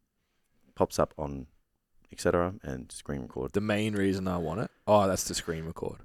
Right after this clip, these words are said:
Speaker 2: Interesting. I just want to be able to also do that. But I wanna be able to plug my phone in and see the screen on my laptop.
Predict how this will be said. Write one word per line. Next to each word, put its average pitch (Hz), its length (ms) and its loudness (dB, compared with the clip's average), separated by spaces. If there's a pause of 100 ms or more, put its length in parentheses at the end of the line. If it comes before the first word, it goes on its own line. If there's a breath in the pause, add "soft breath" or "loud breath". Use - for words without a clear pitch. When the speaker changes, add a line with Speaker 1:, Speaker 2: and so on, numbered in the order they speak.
(440)
Speaker 2:
Interesting. - 360 -16 (920 soft breath)
I 98 140 6
just 107 160 6
want 98 200 2
to 92 160 2
be 87 140 0
able 85 280 0
to 82 280 -4 (400)
also 90 340 0
do 76 140 -6
that. 71 180 -6 (520)
But 95 120 4
I 95 120 6
wanna 101 200 4
be 101 120 6
able 95 120 8
to 85 40 0
plug 98 280 2
my 87 140 2
phone 90 400 0
in 78 240 -4 (640 soft breath)
and 95 320 4
see 98 400 4
the 95 120 2
screen 101 360 2
on 95 60 2
my 95 80 2
laptop. - 380 2